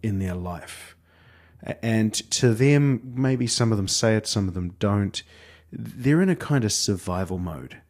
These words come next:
They're holding everything so tightly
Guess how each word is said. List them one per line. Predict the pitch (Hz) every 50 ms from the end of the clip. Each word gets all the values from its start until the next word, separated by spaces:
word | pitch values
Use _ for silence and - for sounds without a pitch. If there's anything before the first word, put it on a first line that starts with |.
| _ - - - - _
They're | - 110 117
holding | 101 - - - 143 156 156 151 165 151 123 - - - _ _ _ _ _ _ _ _ _ _ _ -
everything | 123 120 120 123 117 - - 113 101 95
so | 95 - - - - 113 113 151 156 147 147 143 143 139 135 135 127 - _ _
tightly | - - - - - 117 113 117 - - - 120 - - - -